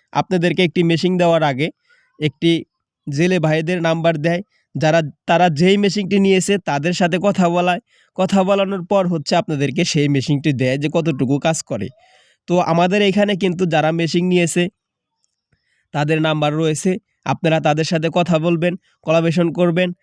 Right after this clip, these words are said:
তাদের সাথে কথা বলে যেই মেশিনটি তারা নিয়েছে ওই মেশিনটি দিয়ে যদি কাজ হয় তাহলে সেটিই আপনারা নেবেন। চল্লিশ ফিট, অনেকেই বলে থাকে, "ভাই, চল্লিশ ফিট কাজ করবে, আমাদের এই মেশিনটা নেন।"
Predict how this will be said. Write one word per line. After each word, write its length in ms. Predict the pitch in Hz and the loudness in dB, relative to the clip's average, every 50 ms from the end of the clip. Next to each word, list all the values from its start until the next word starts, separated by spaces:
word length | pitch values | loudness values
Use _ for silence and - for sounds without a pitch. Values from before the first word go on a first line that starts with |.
| _ _ _ _ | _ _ _ _
তাদের 200 | - 160 156 160 | -2 0 0 2
সাথে 240 | 160 185 165 156 165 147 | 2 0 0 0 0 0
কথা 260 | 185 175 160 185 170 | 0 0 2 2 0
বলে 220 | 160 170 170 170 | 2 2 0 0
যেই 220 | 165 143 160 160 170 | 0 0 0 0 0
মেশিনটি 440 | 175 175 160 - 185 175 156 175 170 | 0 -2 -2 0 -2 0 0 -2 0
তারা 260 | - 180 170 175 175 | 0 0 0 2 2
নিয়েছে 420 | 175 180 185 175 156 - 139 117 - - | 2 2 0 0 0 0 -2 -2 -2 -2
ওই 160 | 147 170 170 | 0 0 2
মেশিনটি 420 | 175 180 170 147 180 185 160 190 | 2 2 2 0 0 -2 -2 -2
দিয়ে 200 | 180 156 160 175 | -2 0 0 0
যদি 240 | 160 151 165 151 165 | 0 0 0 -2 -2
কাজ 280 | - - 190 180 156 139 | -2 0 0 0 0 -2
হয় 220 | 131 131 139 175 - _ _ _ _ - | -2 -4 -4 -4 -6 _ _ _ _ -6
তাহলে 240 | 147 151 156 170 175 | -4 -2 0 0 0
সেটিই 380 | - - 156 127 143 160 165 | 0 -2 0 0 2 2 2
আপনারা 300 | 165 156 - 139 131 123 120 | 0 0 -2 -4 -4 -2 -2
নেবেন। 300 | 123 123 101 101 104 - - _ _ _ _ _ | -4 -4 -4 -4 -6 -6 -8 _ _ _ _ _
চল্লিশ 380 | - 196 196 202 202 196 185 - | 0 2 2 4 4 2 0 0
ফিট, 220 | - 185 175 - - - | 0 -2 -2 -2 -4 -6
অনেকেই 360 | 180 170 170 165 143 170 175 | -4 -2 -2 -2 0 0 0
বলে 220 | 160 175 180 170 165 | 2 0 0 0 0
থাকে, 240 | - 160 143 151 | -2 -2 -2 0
"ভাই, 160 | 151 151 151 143 | 0 0 0 0
চল্লিশ 400 | - 175 175 175 170 165 151 - | 0 0 2 2 2 2 0 -2
ফিট 180 | 151 139 127 | -4 -4 -2
কাজ 200 | - 165 160 151 | -2 -2 -2 -2
করবে, 260 | - - 160 143 135 | -4 -4 -2 -2 0
আমাদের 340 | 143 131 127 131 135 131 147 147 | 0 0 -2 -2 -2 -2 -2 -2
এই 200 | 127 143 151 160 | 0 2 2 2
মেশিনটা 460 | 165 165 156 - 175 165 135 165 160 | 2 2 0 0 -2 0 0 0 2
নেন।" 200 | 143 131 127 | 2 0 -2